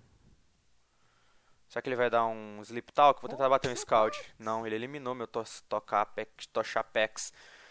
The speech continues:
Tá, esse Malamar, mano, é psíquico e Dark. O que que eu tenho pra bater nisso aqui? Eu acho que nada, cara. E travou a batalha, mano.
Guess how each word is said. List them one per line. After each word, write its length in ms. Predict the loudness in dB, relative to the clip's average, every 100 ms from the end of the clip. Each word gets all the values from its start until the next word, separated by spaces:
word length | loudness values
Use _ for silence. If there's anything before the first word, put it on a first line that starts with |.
| -4
Tá, 140 | 6 6
esse 160 | 6
Malamar, 480 | 4 8 8 8 6
mano, 140 | 4 -2
é 40 |
psíquico 520 | -4 -6 -8 -10 -8
e 20 |
Dark. 300 | 2 4 4
O 20 | 2
que 80 |
que 80 | -10
eu 60 | -10
tenho 180 | -10 -8
pra 80 |
bater 260 | -2 -2 -2
nisso 220 | -10 -12
aqui? 140 | -8 -8
Eu 20 |
acho 140 | -10
que 100 | -14
nada, 400 | -10 -4 -2 -4
cara. 260 | -6 -6 -6
E 40 |
travou 360 | 0 2 4 2
a 60 |
batalha, 420 | 2 0 2 2 0
mano. 240 | -6 -12